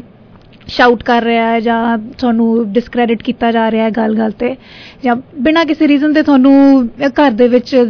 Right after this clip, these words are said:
ਤਣਾਅ ਦਾ ਮਾਹੌਲ ਜਾਂ ਕੋਈ, ਅਹ, you know, ਕੁਛ ਇਹੋ ਜਿਹਾ ਵੀ ਕੁਛ ਡਿਸਟਰਬੈਂਸ ਹੈਗੀ ਹੈ ਕੁਛ ਡੋਮੈਸਟਿਕ, ਅਹ, ਲੈਵਲ 'ਤੇ, ਤਾਂ ਤੁਸੀਂ ਰੀਚ ਆਊਟ ਕਰ ਸਕਦੇ ਹੋ, ਚਾਹੇ ਵਰਕਪਲੇਸ 'ਤੇ, ਚਾਹੇ ਫਰੈਂਡਸ 'ਤੇ ਔਰ ਚਾਹੇ ਕਿੰਨੇ ਵੀ ਰਿਸੋਰਸਿਜ਼ ਨੇ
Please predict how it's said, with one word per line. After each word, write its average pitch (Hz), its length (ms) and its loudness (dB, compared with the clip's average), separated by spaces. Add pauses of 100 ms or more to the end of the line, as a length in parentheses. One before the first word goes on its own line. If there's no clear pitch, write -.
(240)
ਤਣਾਅ 233 320 2
ਦਾ 220 180 -2
ਮਾਹੌਲ 220 640 0
ਜਾਂ 220 160 -2
ਕੋਈ, 226 380 -2
ਅਹ, - 920 -6 (520)
you 269 100 0
know, 254 100 2
ਕੁਛ - 180 -4
ਇਹੋ 262 240 2
ਜਿਹਾ 262 160 2
ਵੀ 254 120 0
ਕੁਛ 247 240 -2
ਡਿਸਟਰਬੈਂਸ 240 680 0
ਹੈਗੀ 233 300 0
ਹੈ 208 80 0
ਕੁਛ 226 220 -4
ਡੋਮੈਸਟਿਕ, 220 520 -2 (140)
ਅਹ, 214 440 -6
ਲੈਵਲ 226 340 0
'ਤੇ, 233 280 -8 (420)
ਤਾਂ 277 100 -2
ਤੁਸੀਂ 294 280 -2
ਰੀਚ 226 260 0
ਆਊਟ 220 180 0
ਕਰ 208 160 -6
ਸਕਦੇ 214 300 -14
ਹੋ, - 120 -18
ਚਾਹੇ 226 260 -4
ਵਰਕਪਲੇਸ 233 540 -2
'ਤੇ, 277 300 -2
ਚਾਹੇ 233 300 -6
ਫਰੈਂਡਸ 240 400 -2
'ਤੇ 262 280 -2
ਔਰ 233 100 -2
ਚਾਹੇ 233 340 -4 (200)
ਕਿੰਨੇ 285 260 0
ਵੀ 285 120 -2
ਰਿਸੋਰਸਿਜ਼ 240 540 -2
ਨੇ 220 220 0